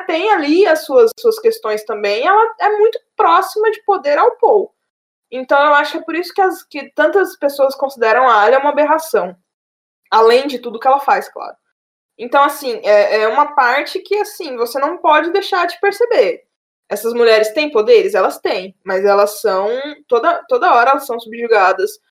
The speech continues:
As Bene Gesserit, não importa quanto poder elas têm, elas são tratadas como bruxas. As pessoas não conseguem deixar de ter um certo preconceito com elas. Então, assim, é um cara escrevendo sobre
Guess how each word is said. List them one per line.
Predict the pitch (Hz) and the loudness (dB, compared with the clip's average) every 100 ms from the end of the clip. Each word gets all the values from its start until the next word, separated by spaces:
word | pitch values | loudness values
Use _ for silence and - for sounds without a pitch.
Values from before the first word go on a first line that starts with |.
| _ | _
As | 208 | -2
Bene | 220 226 226 | 2 2 2
Gesserit, | 233 233 220 240 | 0 -4 -4 -4
não | 262 | -4
importa | 370 339 302 381 | -2 0 0 -2
quanto | 294 - | -4 -2
poder | 254 226 | 0 2
elas | 214 208 - | 2 2 -2
têm, | 208 190 | -6 -4
elas | 190 - | -4 -4
são | 208 | -6
tratadas | 247 277 233 214 | -4 -2 0 -2
como | - 214 | -6 -16
bruxas. | 233 196 196 208 - 294 - _ _ _ _ | -10 -6 -6 -6 -10 -12 -16 _ _ _ _
As | - 208 | -6 0
pessoas | 254 254 240 233 233 | 0 4 4 6 4
não | 226 233 | 0 0
conseguem | 311 311 277 233 233 247 | 2 2 4 4 4 2
deixar | 233 220 226 208 | 2 2 2 0
de | 196 - | 0 -2
ter | - 202 | 2 2
um | 269 | 0
certo | 285 233 220 - | 0 0 0 -4
preconceito | - 220 220 214 208 190 | -4 -2 -4 -4 -4 -4
com | - 208 | -6 -4
elas. | 180 180 226 285 - _ _ _ _ _ - | 0 0 -2 -8 -18 _ _ _ _ _ -10
Então, | 240 254 262 285 247 | -2 0 2 2 0
assim, | - - 240 196 175 - _ _ _ _ _ _ | -4 -6 -8 -8 -12 -20 _ _ _ _ _ _
é | 269 | -2
um | 302 | -2
cara | 302 262 262 349 | 0 2 4 4
escrevendo | 403 403 349 294 320 | 0 -4 -4 -4 -4
sobre | 339 302 269 320 - | -6 -2 0 -2 -8